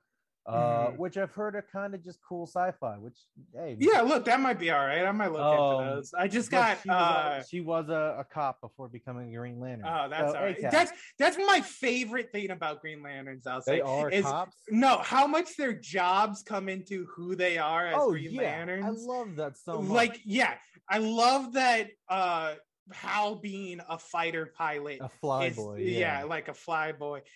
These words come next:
Speaker 2: is such, like, an, of an important part to him.
Speaker 1: Yeah.
Speaker 2: And then when John Stewart gets introduced, him being an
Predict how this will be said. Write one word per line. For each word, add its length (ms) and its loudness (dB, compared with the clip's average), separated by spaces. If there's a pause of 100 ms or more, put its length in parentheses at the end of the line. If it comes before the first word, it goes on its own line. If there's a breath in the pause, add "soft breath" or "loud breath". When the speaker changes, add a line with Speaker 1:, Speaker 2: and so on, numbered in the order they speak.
(160 loud breath)
Speaker 2:
is 440 -8
such, 540 0
like, 320 0
an, 80 0
of 160 -2
an 100 -2
important 580 -4
part 200 -2
to 60 2
him. 260 2
Speaker 1:
Yeah. 320 -16
Speaker 2:
And 180 6
then 220 6
when 160 4
John 420 4
Stewart 480 0
gets 260 -4
introduced, 640 -8
him 160 2
being 260 0
an 100 -4